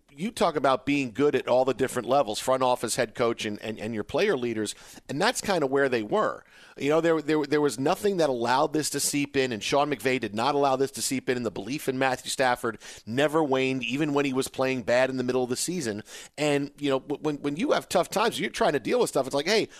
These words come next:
we've gotten this done all season long. You know, we've all believed on this." And look, it helped that you didn't roll coverages more towards Cooper Kupp in the final drive, kinda like when Sam Mitchell decided,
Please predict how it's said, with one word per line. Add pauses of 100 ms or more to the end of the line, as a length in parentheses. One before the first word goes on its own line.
(120)
we've
gotten
this
done
all
season
long. (200)
You
know,
we've
all
believed
on
this."
And
look,
it
helped
that
you
didn't (220)
roll
coverages
more
towards
Cooper
Kupp
in
the
final
drive,
kinda
like
when
Sam
Mitchell
decided,